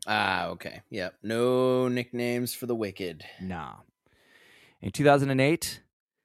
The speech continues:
Speaker 2: he was treated for severe depression while in flight school, but a psychiatrist determined that his issues were fully resolved by two thousand and nine.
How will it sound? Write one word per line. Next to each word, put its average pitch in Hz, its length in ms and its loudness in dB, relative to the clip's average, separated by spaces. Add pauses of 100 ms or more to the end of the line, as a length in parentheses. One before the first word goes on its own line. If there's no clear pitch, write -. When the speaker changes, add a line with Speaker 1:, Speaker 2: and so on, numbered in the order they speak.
(100)
Speaker 2:
he 143 140 0
was 147 120 4
treated 147 320 0
for 143 120 0
severe 120 400 2
depression 127 540 0
while 107 260 6
in 110 140 0
flight 104 280 0
school, 143 340 -2
but 110 120 -2
a 104 40 -4
psychiatrist 110 680 0
determined 110 360 0
that 101 80 2
his 98 140 -2
issues 107 380 -2
were 98 100 -2
fully 107 340 2
resolved 98 480 0
by 90 120 -6
two - 160 -8
thousand 87 340 -4
and 87 120 -6
nine. 87 320 -6